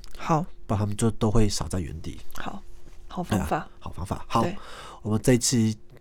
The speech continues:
Speaker 2: 其实我们本来想说找，讲那个小朋友生气、吵架那件事情，但我们跟小朋友的吵架，事实上到，到这个时期还没有太多，都比较单向的。
Speaker 1: 没有互，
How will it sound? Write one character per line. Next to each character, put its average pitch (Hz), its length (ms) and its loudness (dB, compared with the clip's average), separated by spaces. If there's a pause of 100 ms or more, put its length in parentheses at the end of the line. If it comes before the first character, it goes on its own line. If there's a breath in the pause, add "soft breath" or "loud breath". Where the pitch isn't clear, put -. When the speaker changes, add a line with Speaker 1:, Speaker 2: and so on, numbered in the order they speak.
(280)
Speaker 2:
其 214 140 10
实 202 80 12
我 143 180 6
们 127 240 10
本 117 100 10
来 135 80 10
想 117 160 8
说 147 140 8
找， 98 380 6 (260 loud breath)
讲 107 140 0
那 120 80 4
个 117 180 6
小 110 160 2
朋 113 160 4
友 101 160 2
生 110 240 0
气、 113 340 2 (480)
吵 95 200 0
架 123 160 6
那 117 100 6
件 113 100 4
事 113 160 2
情， - 200 -2 (400 loud breath)
但 143 100 6
我 - 20 8
们 110 80 2
跟 120 160 6
小 117 160 2
朋 - 140 12
友 101 80 12
的 85 340 -2 (100)
吵 - 180 -6
架， 92 240 0 (420)
事 - 100 -10
实 151 60 2
上 147 80 6
到， 156 140 10 (180)
到 170 180 12
这 147 140 6
个 147 60 10
时 131 160 4
期 110 180 2
还 104 100 4
没 104 80 4
有 101 60 4
太 110 140 4
多， 95 320 -2 (300 soft breath)
都 107 100 -4
比 101 60 0
较 104 60 6
单 226 240 10
向 294 160 8
的。 247 60 8
Speaker 1:
没 - 60 6
有 - 40 -2
互， - 60 -10